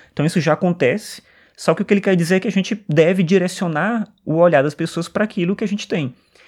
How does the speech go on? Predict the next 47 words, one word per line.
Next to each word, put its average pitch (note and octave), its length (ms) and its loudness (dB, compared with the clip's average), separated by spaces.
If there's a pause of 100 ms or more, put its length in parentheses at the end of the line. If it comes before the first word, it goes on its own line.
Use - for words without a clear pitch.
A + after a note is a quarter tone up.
E F3 120 2
é E3+ 60 4
nesse G3 180 0
sentido G#3+ 300 -2
que A3 80 -4
eu G3+ 60 2
acho F#3+ 160 -2
que - 60 -6
o G3+ 40 0
livro, F3+ 460 0
ele E3+ 240 0
é, D3+ 280 0
traz D#3 300 -2
uma D#3+ 100 -2
mensagem D#3+ 400 -2
positiva, D3 500 -4
que C#3 100 -6
é D3+ 40 0
a - 20 0
ideia C#3+ 200 0
de D3+ 100 -6
que E3 260 -4 (280)
você F3 160 0
deve C#3 220 0
sim G3+ 360 -2
mostrar D#3 480 -2
o C#3 80 0
seu C#3 140 -4
trabalho, A#2 500 -2 (300)
e D#3 80 0
justamente G3+ 460 0
por D3 180 -2
isso G3+ 260 -4
você F3 120 -6
deve E3 180 -2
ter F3 120 -6
cuidado G3 540 0
com F#3+ 140 -4
aquilo F#3 260 0
que F#3 80 -8
você F#3 220 0
compartilha, E3+ 680 -2
com F3+ 100 -2
aquilo E3+ 260 -2
com F3 140 -4
que F3 140 -6
você F3+ 580 -6